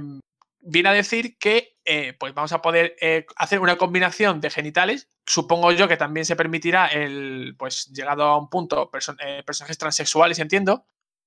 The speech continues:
eh, y también el tamaño de los mismos. Esto quiere decir que las escenas de sexo, pues, serán bastante, bastante, mm, llamativas en el juego. De hecho, en el, en la clasificación por edades, pues, indica que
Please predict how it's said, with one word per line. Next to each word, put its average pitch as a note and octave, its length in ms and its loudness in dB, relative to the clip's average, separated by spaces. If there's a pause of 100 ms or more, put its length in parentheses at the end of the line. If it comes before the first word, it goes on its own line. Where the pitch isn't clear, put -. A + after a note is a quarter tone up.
(300)
eh, D3+ 680 4 (200)
y F3 120 4
también F3 240 2
el G3 80 0
tamaño F3+ 240 4
de G3+ 40 4
los D#3 140 4
mismos. D3+ 420 -10 (720)
Esto F3 260 0
quiere G3 180 4
decir G#3 360 2
que G#3 260 2
las - 460 2
escenas F3 520 0
de F3+ 100 0
sexo, G3+ 360 2
pues, E3 160 0
serán D#3 240 0
bastante, D3+ 840 -2 (440)
bastante, D3+ 1040 0
mm, C3 280 -16 (280)
llamativas D3+ 580 0
en D3+ 100 -4
el C3+ 80 -4
juego. E3+ 340 2
De D3+ 180 0
hecho, G3 400 4
en D3+ 160 2
el, C#3+ 520 -2
en C#3+ 160 -6
la C3+ 200 -2
clasificación D3+ 560 -4
por D#3+ 120 4
edades, E3 200 4
pues, F3+ 180 0
indica E3 340 0
que F3 240 2